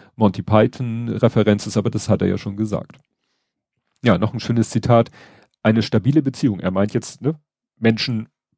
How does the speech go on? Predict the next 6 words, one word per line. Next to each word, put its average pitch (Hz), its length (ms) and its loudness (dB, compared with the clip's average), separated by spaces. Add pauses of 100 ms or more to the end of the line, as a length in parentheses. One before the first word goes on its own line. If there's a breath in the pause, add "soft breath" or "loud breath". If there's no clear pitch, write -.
Paare, 110 520 4 (140)
ne? 156 120 0 (440 loud breath)
„Eine 110 200 2
stabile 196 640 2
Beziehung 147 560 -4
erfordert, 120 720 0